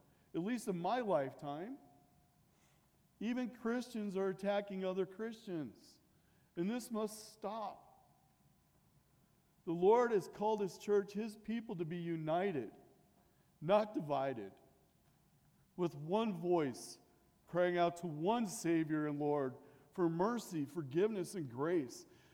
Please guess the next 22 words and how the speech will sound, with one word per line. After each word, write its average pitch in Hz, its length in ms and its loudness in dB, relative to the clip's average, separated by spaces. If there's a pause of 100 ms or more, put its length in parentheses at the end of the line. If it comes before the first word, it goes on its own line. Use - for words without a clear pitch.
(140)
to 196 100 0
take 240 340 -2
this 220 180 -2
hope 202 320 4
out 240 220 4
into 240 340 -4
the 180 100 -2
world, 180 560 4 (720)
our 165 100 0
neighborhoods, 185 600 2
our 151 140 0
schools, 208 640 0
our 151 120 2
workplaces, 147 1120 -2 (760)
our 170 120 2
markets, 214 760 4
and 151 140 -8
bring 190 240 4
a 202 40 -2
united 175 760 2
voice 180 380 4
believing 156 800 -2